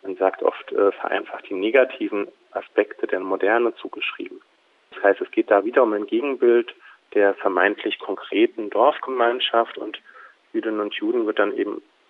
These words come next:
unterstellt, sie seien zu modern, sie würden sich nicht mehr an diese traditionellen Regeln halten, sondern seien kosmopolitisch, äh,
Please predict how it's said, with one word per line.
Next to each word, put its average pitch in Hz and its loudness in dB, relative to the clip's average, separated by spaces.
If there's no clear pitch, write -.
unterstellt, 98 0
sie 101 -8
seien 98 0
zu - -6
modern, 110 2
sie 98 -4
würden 101 -8
sich - -10
nicht 123 -2
mehr 117 2
an 101 0
diese 101 2
traditionellen 98 -2
Regeln 98 0
halten, 98 0
sondern 98 -2
seien 92 -4
kosmopolitisch, 95 -2
äh, 104 -4